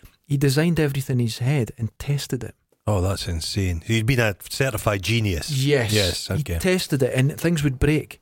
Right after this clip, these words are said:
Speaker 1: And he'd
Speaker 2: So
Speaker 1: go, "We can't do it that way," and redesign it all in his head.
Speaker 2: So he never electrocuted an elephant?
Speaker 1: Never.
Speaker 2: He just wanked one off?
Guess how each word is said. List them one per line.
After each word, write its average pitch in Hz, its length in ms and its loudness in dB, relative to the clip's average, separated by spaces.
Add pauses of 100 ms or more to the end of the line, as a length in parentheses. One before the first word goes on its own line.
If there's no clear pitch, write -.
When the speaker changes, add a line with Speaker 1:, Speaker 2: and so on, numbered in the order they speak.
(120)
Speaker 1:
And 135 100 2
he'd 135 120 6
Speaker 2:
So - 40 2
Speaker 1:
go, 139 220 4
"We 131 60 -2
can't 139 240 2
do 143 100 2
it 143 60 2
that 127 180 2
way," 123 100 2
and 113 120 0
redesign 143 500 2
it - 100 -2 (100)
all 165 200 2
in 165 120 2
his 151 160 -2
head. 113 380 0
Speaker 2:
So - 140 0
he 107 140 4
never 110 280 2
electrocuted 95 800 -2
an 85 140 -2
elephant? 82 480 -2
Speaker 1:
Never. 120 420 0
Speaker 2:
He - 80 -10
just 95 180 -2
wanked 90 300 -4
one 87 120 -2
off? 87 280 -4